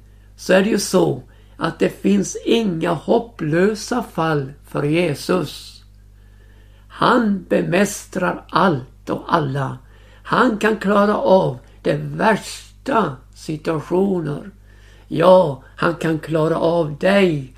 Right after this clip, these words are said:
min älskade vän. Och du kan få uppleva en ny inriktning, ett nytt liv. Du kan få uppleva förlåtelse för dina synder. Du kan få uppleva en frid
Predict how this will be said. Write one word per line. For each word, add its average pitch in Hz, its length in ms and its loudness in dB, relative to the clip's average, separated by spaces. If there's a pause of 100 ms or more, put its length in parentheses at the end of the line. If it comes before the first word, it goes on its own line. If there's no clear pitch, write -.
(140)
min 156 320 -4
älskade 165 600 -2
vän. 147 460 -2 (180)
Och - 320 -4
du 202 440 2 (340)
kan 156 200 -4
få 180 320 4
uppleva 156 1000 0 (360)
en 156 300 -2
ny 220 340 2
inriktning, 180 1120 0 (140)
ett - 240 -4
nytt 208 320 -2
liv. 165 580 -2 (320)
Du - 100 -4
kan 156 240 -4
få - 100 -4
uppleva 185 720 2 (100)
förlåtelse 165 1400 2 (280)
för - 140 -4
dina 156 320 -2
synder. 170 800 0 (380)
Du 156 120 -4
kan 165 220 -6
få 165 100 -4
uppleva 202 540 2
en 208 140 0
frid 202 960 -2